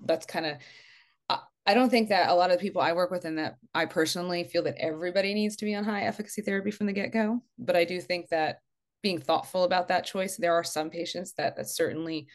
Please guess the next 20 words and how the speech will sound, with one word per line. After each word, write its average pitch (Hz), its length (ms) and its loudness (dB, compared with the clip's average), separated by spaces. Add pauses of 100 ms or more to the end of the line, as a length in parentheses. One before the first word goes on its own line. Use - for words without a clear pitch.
(240)
the 160 100 -2
right 143 280 -2
choice - 380 -6
for. 247 400 -2 (300)
Um, 160 460 -2 (360)
but 285 80 2
it's 311 120 2
always 277 280 6
a 247 60 2
discussion 170 540 -4
with, 151 220 -8 (160)
you 156 140 -8
know, 160 100 -8
the 156 80 -6
patient 160 380 -2
in 147 100 -10
front 170 180 -6
of 160 140 -6
you. 156 160 0
And, 151 200 -8